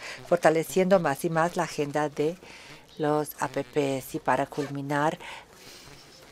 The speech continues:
lo que queda claro es que para fortalecer las agendas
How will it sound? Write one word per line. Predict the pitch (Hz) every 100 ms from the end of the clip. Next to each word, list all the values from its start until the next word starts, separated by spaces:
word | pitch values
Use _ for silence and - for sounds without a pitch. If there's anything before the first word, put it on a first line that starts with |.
| - - - - - - 156 - - 151
lo | 147
que | 156
queda | 165 151
claro | 151 160 170
es | 165
que | - 165
para | - 156 151 147 - -
fortalecer | - - 143 151 147 208
las | 175 -
agendas | 143 - 170 165 156 156